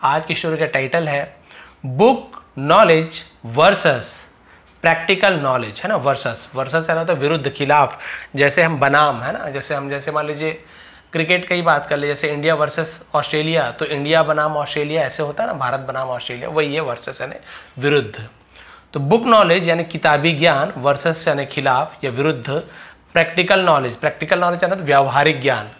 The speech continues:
व्यावहारिक ज्ञान मतलब जो हम, अ, प्रैक्टिकल लाइफ में हम जो जीते हैं, प्रैक्टिकली जो हम समझते हैं, है ना, उस, उसके प्रैक्टिकल नॉलेज बोलते हैं। बुक, बुक नॉलेज यानी किताबी ज्ञान, जो केवल हम पढ़े हैं, बस वो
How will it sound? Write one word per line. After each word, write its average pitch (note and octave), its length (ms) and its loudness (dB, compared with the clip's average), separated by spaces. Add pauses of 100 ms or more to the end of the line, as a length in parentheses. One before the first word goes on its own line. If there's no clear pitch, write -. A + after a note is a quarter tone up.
(120)
व्यावहारिक C#3+ 440 0
ज्ञान D#3 160 2
मतलब D3+ 260 0
जो D3 140 2
हम, F3+ 280 0 (460)
अ, C3+ 120 4
प्रैक्टिकल D#3 480 0
लाइफ D3+ 280 2
में E3 60 2
हम D#3 140 0
जो D3+ 120 -2
जीते C3 380 -4
हैं, C#3+ 240 -6
प्रैक्टिकली C#3+ 460 -4
जो D3 140 -2
हम C#3+ 200 -4
समझते C3+ 580 -6
हैं, C#3+ 280 -8
है D#3 60 -6
ना, - 80 -4
उस, D3+ 380 -8
उसके D#3 220 -10 (480)
प्रैक्टिकल D#3 380 0
नॉलेज C3+ 240 -2
बोलते B2+ 240 -6
हैं। G#3 120 -4
बुक, D#3+ 120 -6 (260)
बुक D#3+ 220 -8
नॉलेज D#3 280 0
यानी F3 140 -4
किताबी D#3+ 440 -2
ज्ञान, B2+ 220 -4 (340)
जो D#3+ 100 4
केवल F3+ 320 4
हम F#3+ 100 0
पढ़े D#3+ 360 4
हैं, B2 400 -4
बस D3+ 240 2
वो D#3 240 -2